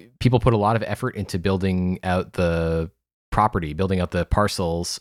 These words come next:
uh, and, and they eventually maybe tear them down and recreate them because they don't wanna buy a new parcel just to create new artwork.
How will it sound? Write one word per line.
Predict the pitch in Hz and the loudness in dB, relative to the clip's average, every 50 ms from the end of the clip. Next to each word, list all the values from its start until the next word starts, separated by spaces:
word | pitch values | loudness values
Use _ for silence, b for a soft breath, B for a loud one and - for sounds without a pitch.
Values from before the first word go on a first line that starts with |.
| _ _ | _ _
uh, | 95 85 85 85 85 82 82 82 78 | -2 0 0 0 0 0 0 -2 -2
and, | - 87 87 87 | -4 -4 -6 -4
and | - - 85 85 82 80 78 76 | -4 -2 -2 0 0 0 0 0
they | 82 80 80 | 0 0 0
eventually | - 82 82 90 90 - - 87 | 0 0 0 0 0 0 -2 -2
maybe | 82 80 80 85 | -2 0 -2 -2
tear | - - 87 | 0 0 0
them | 80 85 | 0 2
down | 87 104 110 113 107 | 2 2 2 4 2
and | 95 90 | 2 0
recreate | 87 90 - - 110 110 107 | -2 -6 -2 0 0 0 2
them | - 104 | 2 0
because | 95 87 90 82 | -2 0 -2 -2
they | 80 82 | -2 -4
don't | 85 82 | -4 -2
wanna | 80 80 80 80 | -2 -2 -2 0
buy | 78 85 85 | 0 0 0
a | 80 | 0
new | 80 82 80 | -2 -2 -2
parcel | - - 90 90 - - 82 | 0 0 0 0 0 -2 -4
just | 78 85 - | -4 -6 -8
to | - | -8
create | - - 95 90 87 87 - 85 | -2 0 0 2 2 0 0 0
new | 82 82 82 82 82 82 - | 0 2 2 2 0 0 0
artwork. | - 110 131 120 117 107 104 104 - | 2 2 2 2 2 2 0 0 -2